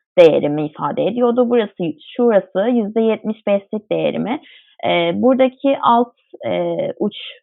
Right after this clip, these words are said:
ise minimum, üstteki ise maksimum değerimi ifade ediyordu. E, yatayda ise bir yoğunluk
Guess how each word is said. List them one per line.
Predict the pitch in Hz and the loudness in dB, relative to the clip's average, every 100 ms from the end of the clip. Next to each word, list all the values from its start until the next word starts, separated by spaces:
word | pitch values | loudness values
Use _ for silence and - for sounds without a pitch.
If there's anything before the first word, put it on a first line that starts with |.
| - | -12
ise | 190 - 247 311 | -8 -4 -4 -2
minimum, | 240 240 202 185 269 - - | 2 4 4 0 -4 -8 -4
üstteki | 262 - 226 - 240 | -4 -2 -6 -4 -6
ise | 185 - 294 | -6 -4 -2
maksimum | 262 233 - - 170 156 | -2 -2 -6 -8 -6 -4
değerimi | 156 151 156 151 | -4 -4 -4 -6
ifade | 156 156 156 147 151 | -6 -4 -4 -4 -6
ediyordu. | 160 151 151 240 - - - _ - | -4 -4 -4 -8 -10 -20 -20 _ -2
E, | 185 | 0
yatayda | 165 170 - 247 285 277 269 | 0 -2 -2 -2 -2 -2 2
ise | 247 247 294 294 | 2 2 -4 -4
bir | 294 320 330 - | 0 0 0 2
yoğunluk | 269 254 247 247 | 4 4 2 0